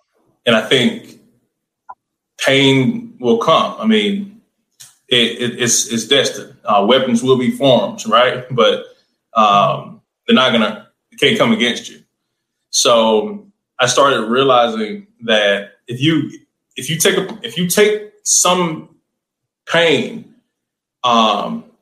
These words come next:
or even fear for that matter, face everything and rise is my acronym that I would, I like to think of, F E A R, face everything and rise. Um, if you take pain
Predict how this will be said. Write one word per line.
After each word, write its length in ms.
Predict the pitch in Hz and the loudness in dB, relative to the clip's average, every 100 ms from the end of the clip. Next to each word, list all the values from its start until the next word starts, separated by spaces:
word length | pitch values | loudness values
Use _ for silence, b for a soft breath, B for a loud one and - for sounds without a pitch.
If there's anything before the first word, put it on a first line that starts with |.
| - | 0
or 140 | 135 | 2
even 200 | 143 147 | 4 0
fear 240 | 143 202 185 | 0 2 2
for 120 | 123 | 2
that 180 | 104 101 | 0 -2
matter, 420 | 98 104 - - _ _ _ | -6 -8 -12 -16 _ _ _
face 420 | - 139 139 135 | -6 -2 0 0
everything 480 | 139 139 135 131 127 | 2 2 2 0 0
and 160 | 120 113 | 2 4
rise 300 | 107 113 110 | 4 2 -2
is 140 | 107 | -2
my 160 | 113 110 | 0 2
acronym 500 | 113 113 104 104 101 | 0 -2 -6 -4 0
that 80 | |
I 60 | 104 | 2
would, 280 | 107 104 104 | 2 2 2
I 80 | 120 | 0
like 160 | 117 | 0
to 100 | 110 | -2
think 180 | 110 104 | -4 -4
of, 220 | 104 98 | -2 0
F 220 | 120 117 117 | 2 2 -2
E 280 | 120 107 | -8 -2
A 60 | 110 | 0
R, 340 | 107 101 - B B _ | 2 2 0 B B _
face 240 | - 120 117 | -2 0 2
everything 420 | 113 117 113 104 | 2 2 2 0
and 140 | 98 | 2
rise. 460 | 104 110 104 101 - _ _ _ _ _ | 2 4 2 0 -8 _ _ _ _ _
Um, 380 | 110 104 98 104 110 | 0 0 0 -6 -12
if 100 | - | -6
you 140 | 127 | -2
take 360 | 147 123 - - | 0 0 0 -6
pain 680 | 139 143 135 117 104 - | 0 2 4 2 0 -6